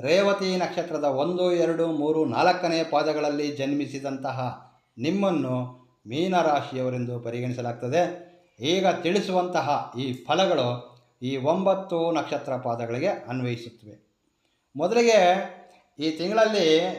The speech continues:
ಮುಖ್ಯವಾದಂತಹ ಬದಲಾವಣೆ ಯಾವುದಾದ್ರೂ ಇದೆಯಾ ಅಂತಂದ್ರೆ, ನಿಮ್ಮ ರಾಶ್ಯಾಧಿಪತಿಯಾದಂತಹ ಗುರುಗ್ರಹವು ಕರ್ಕಾಟಕದಲ್ಲಿ ಬಲವಾದ ಸ್ಥಾನದಲ್ಲಿದ್ದಾರೆ. ಗುರುವು ನವೆಂಬರ್ ಹನ್ನೊಂದರವರೆಗೆ ಫಾರ್ವರ್ಡ್ ಮೋಷನ್ನಲ್ಲಿದ್ದು, ನವೆಂಬರ್ ಹನ್ನೆರಡರಿಂದ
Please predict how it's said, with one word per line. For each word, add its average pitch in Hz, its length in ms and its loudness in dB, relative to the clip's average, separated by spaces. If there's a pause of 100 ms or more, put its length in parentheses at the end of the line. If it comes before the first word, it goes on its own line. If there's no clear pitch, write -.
(420)
ಮುಖ್ಯವಾದಂತಹ 208 960 2
ಬದಲಾವಣೆ 185 440 4
ಯಾವುದಾದ್ರೂ 165 420 2
ಇದೆಯಾ 160 360 2
ಅಂತಂದ್ರೆ, 143 440 2 (840)
ನಿಮ್ಮ 190 260 2
ರಾಶ್ಯಾಧಿಪತಿಯಾದಂತಹ 196 1600 2
ಗುರುಗ್ರಹವು 180 760 2
ಕರ್ಕಾಟಕದಲ್ಲಿ 190 960 2
ಬಲವಾದ 190 460 4
ಸ್ಥಾನದಲ್ಲಿದ್ದಾರೆ. 139 1300 -2 (580)
ಗುರುವು 226 500 2
ನವೆಂಬರ್ 214 460 2
ಹನ್ನೊಂದರವರೆಗೆ 190 1120 0
ಫಾರ್ವರ್ಡ್ 196 440 2
ಮೋಷನ್ನಲ್ಲಿದ್ದು, 165 1120 -2 (320)
ನವೆಂಬರ್ 185 540 4
ಹನ್ನೆರಡರಿಂದ 170 800 0